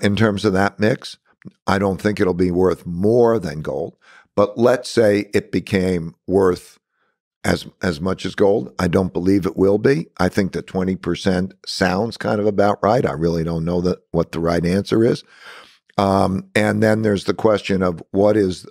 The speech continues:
all of that pool of money that, let's say, gold and gold equivalents relative to everything else? Does it go from,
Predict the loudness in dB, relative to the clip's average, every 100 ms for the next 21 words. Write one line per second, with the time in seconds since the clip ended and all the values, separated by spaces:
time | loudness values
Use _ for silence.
0 | -2 2 4 2 2 -2 -2 0 2 0
1 | -4 -2 -2 -2 -4 -4 -6 -4 -4 -4
2 | -8 _ -20 -20 _ -4 0 0 0 -2
3 | 0 -2 0 2 4 4 0 -4 -8 -4
4 | -2 -2 -4 0 2 2 -2 -6 -6 0
5 | 2 2 0 -2 -2 -2 -2 -2 -4 -2
6 | 0 -2 -4 -10 -2 -2 0 0 2 0
7 | -4 -16 -20 _ -4 0 0 0 -4